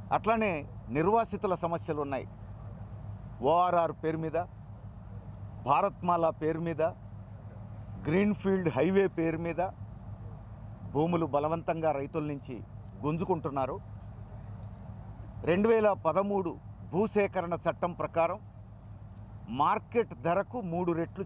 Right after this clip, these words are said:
చెల్లించాలి. కానీ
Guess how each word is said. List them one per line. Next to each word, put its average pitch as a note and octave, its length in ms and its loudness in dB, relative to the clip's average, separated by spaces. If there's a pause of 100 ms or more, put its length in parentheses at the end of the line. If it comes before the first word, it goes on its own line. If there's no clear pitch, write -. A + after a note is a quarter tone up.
చెల్లించాలి. C#3 560 0 (1600)
కానీ F3+ 420 4